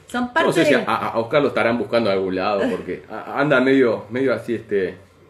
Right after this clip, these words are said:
Speaker 1: Son parte de las, de las estrategias
Speaker 2: escapado.
Speaker 1: que nos damos en,
Speaker 2: Totalmente.
Speaker 1: en el medio de la pandemia.
Speaker 2: Bueno, mientras aprovechamos, ya que estamos estos, estos minutitos, a agradecer, no sé si ustedes pueden ver,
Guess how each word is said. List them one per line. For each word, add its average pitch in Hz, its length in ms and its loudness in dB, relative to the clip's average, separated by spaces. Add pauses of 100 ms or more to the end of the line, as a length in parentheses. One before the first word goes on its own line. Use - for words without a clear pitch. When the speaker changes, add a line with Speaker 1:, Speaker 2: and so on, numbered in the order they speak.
(140)
Speaker 1:
Son 196 340 -12
parte 214 400 -8
de 196 80 -6
las, 160 380 -10
de 160 120 -10
las 160 160 -14
estrategias 160 500 -8
Speaker 2:
escapado. 117 380 0
Speaker 1:
que 98 80 -2
nos - 140 -8
damos - 20 -6
en, 156 520 -12
Speaker 2:
Totalmente. 104 540 -6
Speaker 1:
en 190 80 -6
el 180 80 -6
medio 214 380 -6
de 180 320 -2 (220)
la 165 180 -10
pandemia. 160 580 -8 (480)
Speaker 2:
Bueno, 117 300 0
mientras 175 380 0
aprovechamos, 135 680 2
ya 135 100 2
que 127 80 2
estamos 139 420 0
estos, 135 360 -2
estos 131 240 -2
minutitos, 135 640 0
a 107 160 2
agradecer, 117 460 2
no 160 120 0
sé 151 140 -4
si 131 180 -2 (360)
ustedes 151 280 -2
pueden 139 340 2
ver, 147 300 2